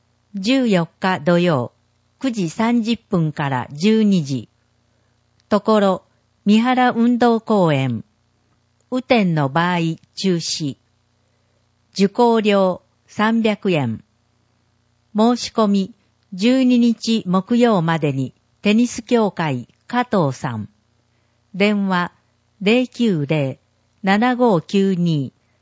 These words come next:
零三三八へ。こんにちは、歯科衛生士です。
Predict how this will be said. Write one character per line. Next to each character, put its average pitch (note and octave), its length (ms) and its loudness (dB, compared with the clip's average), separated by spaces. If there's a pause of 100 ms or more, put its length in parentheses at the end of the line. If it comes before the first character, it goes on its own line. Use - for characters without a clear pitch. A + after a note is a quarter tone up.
(140)
零 A#3 300 0
三 G3 380 -2
三 A3 300 -4
八 F#3+ 560 -6 (220)
へ。 D#3 240 -6 (3000)
こ B3+ 100 4
ん B3+ 100 6
に A#3+ 140 4
ち - 200 -2
は、 G#3 260 2 (240)
歯 - 200 -6
科 B3 240 -2
衛 A#3+ 200 6
生 A#3 240 2
士 - 200 -6
で B2 140 -4
す。 - 300 -20